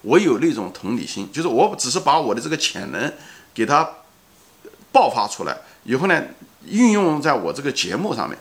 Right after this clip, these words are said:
这样子的话，哎，通，听东西的就是挺接地气的，大家都知道，哎，这个听的就是一个讲的比较清楚。因为为什么清楚呢？因为我经历过这种，我不是讲道听途说，把人家的东西像鹦鹉学舌一样的把它拿出来说。那如果这样的话，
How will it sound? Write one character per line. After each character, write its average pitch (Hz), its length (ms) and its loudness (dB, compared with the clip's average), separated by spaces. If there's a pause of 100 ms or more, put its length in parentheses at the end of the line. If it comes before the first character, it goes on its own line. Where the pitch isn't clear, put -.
(260)
这 226 100 0
样 233 120 4
子 185 60 -2
的 160 40 -2
话， 156 220 -2 (260)
哎， - 180 0 (1120)
通， 202 280 -2 (260)
听 196 180 0
东 202 140 2
西 196 80 -2
的 170 60 -4
就 180 100 -2
是 196 160 -6
挺 101 260 -8
接 185 220 2
地 190 220 -4
气 165 200 0
的， - 80 -6
大 143 160 2
家 139 60 0
都 139 80 -4
知 131 120 -6
道， 131 60 0
哎， 110 280 0
这 110 120 -12
个 123 100 -8
听 165 200 -4
的 156 80 0
就 147 120 -6
是 135 120 -6 (100)
一 190 120 -2
个 202 100 2
讲 92 220 -2
的 - 40 -4
比 120 80 -8
较 98 120 -2
清 143 220 -4
楚。 85 160 -10 (260)
因 214 100 0
为 233 60 6
为 240 100 2
什 262 80 2
么 160 80 2
清 165 180 0
楚 147 60 -6
呢？ 123 80 -2
因 185 100 0
为 247 60 2
我 165 100 4 (200)
经 233 200 2
历 247 80 4
过 120 140 0
这 110 60 -4
种， 117 240 -2
我 113 100 0
不 185 120 -4
是 190 140 -8
讲 131 220 0 (240)
道 185 180 4
听 139 200 -6
途 120 160 -10
说， 143 160 -2
把 80 180 -4
人 104 100 -2
家 151 140 4
的 143 80 0
东 147 160 -4
西 139 80 -4
像 131 140 0
鹦 165 200 0
鹉 101 80 -6
学 117 200 0
舌 107 160 -2
一 - 20 -2
样 131 100 -2
的 120 120 -2 (200)
把 - 80 -4
它 131 120 4
拿 98 180 2
出 147 100 -6
来 127 80 0
说。 - 320 -4
那 147 120 0
如 143 160 -4
果 156 100 2
这 120 80 -2
样 147 80 2
的 123 80 0
话， 117 180 -2